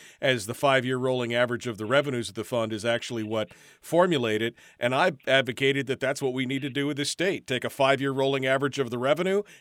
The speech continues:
and that's the revenue. That's what we get for this year. And if we have a good year, then it goes up just a little bit. If we have a bad year, it goes down just a little bit. But that five-year rolling average is a pretty good idea of what we're gonna do instead of this pie in the sky.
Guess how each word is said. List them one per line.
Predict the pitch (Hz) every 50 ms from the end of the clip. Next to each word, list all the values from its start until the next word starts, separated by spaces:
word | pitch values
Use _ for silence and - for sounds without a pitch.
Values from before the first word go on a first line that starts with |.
| _ _
and | - 143 135 120 95
that's | 131 131 135 139 - -
the | - 156
revenue. | 147 151 147 143 120 113 104 87 - - _ _ _ _ _ _ _ _ _
That's | - 113 120 131 -
what | - 147 143 139
we | 143
get | 131 117 143 147 143
for | - 151
this | 143 139 143 139 - -
year. | 135 127 107 87 76 - _ _
And | - 104
if | 101 -
we | 113
have | 113 113 110
a |
good | 117 107 113 156 175 175
year, | 160 165 175 180 190 196 202 196 - - _ _ _
then | 120 -
it | 113 104
goes | 123 123 120 98
up | 135 131 127
just | - - 175 175 -
a | 170
little | 147 165 190 214 214
bit. | 180 233 240 240
If | 170 131 -
we | 131 123
have | 117 98
a | 120
bad | 104 - 151 160 170 180 185 160 113 104 131
year, | 151 156 165 175 185 190 190
it | 113 123 113
goes | - 139 139 139 -
down | - 196 202 202 190 170 135 120
just | - 127 120 - -
a | 117
little | 110 117 113 113 110
bit. | 92 120 120 131 - - - - - - -
But | - 131 -
that | 139 123
five-year | - - 160 160 170 165 170 165
rolling | 160 160 156 156 151 147
average | 156 180 190 165 151 123
is | 120 95
a | 117 120
pretty | - - 185 180 180
good | 151 131 165 170 156
idea | 147 139 131 113 151 170 175 151
of | 135 123
what | 117 139 143 131
we're | 127 120
gonna | 127 123 120
do | 117 156 208 196
instead | 147 120 - - 147 135 135
of | 120
this | 127 123 -
pie | - - - 160 156 160
in | 160 156
the | 143 127
sky. | - - - 165 170 160 143 139 151